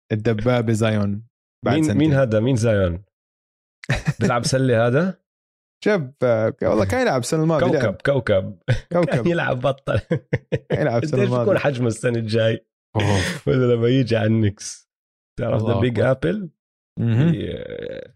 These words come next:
Speaker 2: لقبه الجديد ذا بيج أبل. تعرف أحلى إشي بتريد كام ريديش؟ بس رح ننهي بهذا الإشي.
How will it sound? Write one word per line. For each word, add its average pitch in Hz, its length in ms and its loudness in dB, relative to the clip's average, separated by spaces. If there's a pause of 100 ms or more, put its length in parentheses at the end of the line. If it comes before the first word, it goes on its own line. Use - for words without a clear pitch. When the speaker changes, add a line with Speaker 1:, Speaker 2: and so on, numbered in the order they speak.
Speaker 2:
لقبه 113 300 -6
الجديد 107 540 -6
ذا 110 40 -4
بيج 107 220 -6
أبل. 107 260 -4
تعرف 175 340 0
أحلى 147 240 2
إشي 135 160 0
بتريد 113 420 0
كام 113 200 0
ريديش؟ 104 340 0
بس 95 400 -4 (500)
رح - 140 -10
ننهي 104 240 2
بهذا 90 240 0
الإشي. 92 340 -4